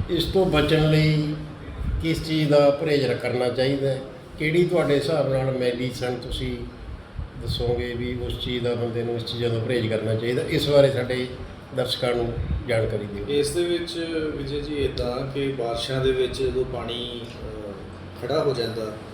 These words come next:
Speaker 2: ਸੀਵਰ ਦਾ ਪਾਣੀ ਵੀ ਇਕੱਠਾ ਹੋ ਜਾਂਦਾ, ਨਾਲੀਆਂ ਦਾ ਪਾਣੀ ਵੀ ਇਕੱਠਾ ਹੋ ਜਾਂਦਾ, ਤਾਂ ਇਸ ਮੌਸਮ ਦੇ ਵਿੱਚ ਜਿਹੜੀਆਂ ਬਿਮਾਰੀਆਂ ਜਿਹੜੀਆਂ ਪਾਣੀ ਤੋਂ ਫੈਲਦੀਆਂ ਨੇ, ਗੰਦੇ ਪਾਣੀ ਤੋਂ ਫੈਲਦੀਆਂ, ਇਹਨਾਂ ਦੇ ਜ਼ਿਆਦਾ ਹੋਣ ਦੇ ਚਾਂਸਸ ਨੇ। ਇਹ ਬਿਮਾਰੀਆਂ ਦੇ ਵਿੱਚ ਉਲਟੀਆਂ ਲੱਗਣਾ, ਦਸਤ ਲੱਗਣਾ,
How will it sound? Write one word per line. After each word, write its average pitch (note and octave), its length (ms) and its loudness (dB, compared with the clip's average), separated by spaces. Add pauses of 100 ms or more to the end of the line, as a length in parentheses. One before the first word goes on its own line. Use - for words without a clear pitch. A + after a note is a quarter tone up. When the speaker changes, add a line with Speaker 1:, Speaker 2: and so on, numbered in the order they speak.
Speaker 2:
ਸੀਵਰ B2 340 -4
ਦਾ B2 120 -2
ਪਾਣੀ A2+ 260 -4
ਵੀ A2 80 -2
ਇਕੱਠਾ A#2 440 -6
ਹੋ A2 180 -2
ਜਾਂਦਾ, A2 340 -6 (340)
ਨਾਲੀਆਂ A#2+ 360 -2
ਦਾ A#2 100 -2
ਪਾਣੀ A2+ 240 -4
ਵੀ A2+ 100 -2
ਇਕੱਠਾ A2+ 360 -4
ਹੋ G#2+ 60 -4
ਜਾਂਦਾ, G#2+ 280 -4 (800)
ਤਾਂ D3+ 100 6
ਇਸ D#3 380 6 (160)
ਮੌਸਮ D3 360 4
ਦੇ D3+ 100 4
ਵਿੱਚ C#3+ 200 2
ਜਿਹੜੀਆਂ D3 300 0
ਬਿਮਾਰੀਆਂ B2 500 0
ਜਿਹੜੀਆਂ C#3 260 0
ਪਾਣੀ C#3+ 760 4 (400)
ਤੋਂ C#3+ 140 0
ਫੈਲਦੀਆਂ A#2+ 520 0
ਨੇ, A#2 180 -2 (180)
ਗੰਦੇ A#2+ 240 0
ਪਾਣੀ A2+ 300 -2
ਤੋਂ A#2 120 -2
ਫੈਲਦੀਆਂ, G#2+ 580 -6
ਇਹਨਾਂ C#3 220 -2
ਦੇ D3 100 4
ਜ਼ਿਆਦਾ A2+ 280 2
ਹੋਣ G#2+ 200 -4
ਦੇ G#2+ 80 -4
ਚਾਂਸਸ G#2 500 -6
ਨੇ। C3+ 200 -6
ਇਹ D3 40 -2
ਬਿਮਾਰੀਆਂ A#2+ 540 -4
ਦੇ A#2+ 60 -4
ਵਿੱਚ A#2 260 -4
ਉਲਟੀਆਂ A2+ 400 -2
ਲੱਗਣਾ, A2+ 500 -4
ਦਸਤ A2+ 220 -6
ਲੱਗਣਾ, A2+ 300 -6